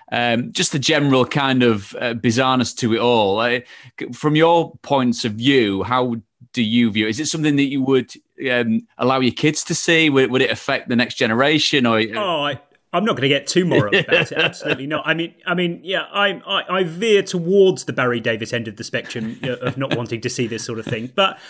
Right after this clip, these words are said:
Speaker 2: I mean, my first thought about that incident when you kicked off against Arsenal in two thousand and five was that I don't really know what you were complaining about. I mean, you absolutely took Pires apart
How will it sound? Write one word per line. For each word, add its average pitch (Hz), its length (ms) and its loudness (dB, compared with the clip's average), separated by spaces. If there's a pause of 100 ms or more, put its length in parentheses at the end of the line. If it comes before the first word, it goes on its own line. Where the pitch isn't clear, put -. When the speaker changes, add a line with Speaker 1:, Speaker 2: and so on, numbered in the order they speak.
(160)
Speaker 2:
I 196 60 -2
mean, 233 260 0
my 226 160 2
first 330 420 -2
thought 214 420 0 (240)
about 127 220 -4
that 120 160 -6
incident 110 440 -12 (260)
when 135 140 -6
you 117 100 -6
kicked - 300 -12
off 110 100 -10
against 110 260 -10
Arsenal 107 340 -12
in 104 100 -14
two 110 140 -14
thousand 104 300 -12
and 107 100 -16
five 117 300 -14
was 156 200 -14
that 175 340 -6 (380)
I 202 60 -6
don't 311 120 -4
really 359 160 0
know 269 120 2
what 226 140 0
you 220 80 -2
were 226 80 0
complaining 226 520 0
about. 107 420 -4
I 175 40 -2
mean, 220 200 -2
you 240 240 -6
absolutely 254 1040 0
took - 440 0
Pires 175 380 2
apart 165 720 -2